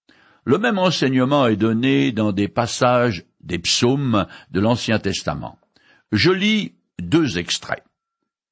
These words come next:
Quand je contemple le ciel, que tes doigts ont façonné, les étoiles et la lune, que tes mains ont disposé. Tous les cieux proclament combien Dieu est glorieux.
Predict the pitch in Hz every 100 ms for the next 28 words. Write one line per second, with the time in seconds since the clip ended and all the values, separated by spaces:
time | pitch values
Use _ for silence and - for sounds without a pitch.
0 | _ _ _ _ 117 123 117 87 95 -
1 | 104 - 113 98 87 80 - - - -
2 | - 107 _ _ _ _ _ _ _ -
3 | 151 156 147 131 202 196 - _ - 85
4 | 92 - - - 58 62 - - - -
5 | 170 208 - 214 156 - - 127 147 151
6 | 190 160 101 - - - 214 214 214 220
7 | 247 113 - _ _ _ _ 82 80 82
8 | - 73 76 64 60 - _ _ _ _
9 | _ - 110 107 101 87 - - 67 -
10 | - 156 - 180 147 - - - - -
11 | 135 131 67 62 - 101 117 117 - -
12 | 71 69 67 67 67 60